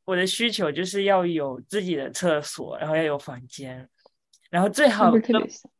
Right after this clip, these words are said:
Speaker 1: 对，最好跟别人没有公共空间。那这种情况下，真的要租，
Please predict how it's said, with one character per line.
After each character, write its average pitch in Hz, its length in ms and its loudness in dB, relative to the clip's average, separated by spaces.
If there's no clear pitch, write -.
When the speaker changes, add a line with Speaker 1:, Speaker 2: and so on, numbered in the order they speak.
Speaker 1:
对， 254 360 2
最 294 120 0
好 247 120 6
跟 226 180 -2
别 196 100 -4
人 196 80 -4
没 185 100 -2
有 202 120 2
公 175 200 -4
共 185 200 -2
空 175 200 -8
间。 165 140 -2
那 240 100 2
这 247 120 0
种 202 200 4
情 165 240 -4
况 196 260 0
下， 190 300 2
真 196 220 -4
的 190 180 2
要 185 200 2
租， 196 240 -10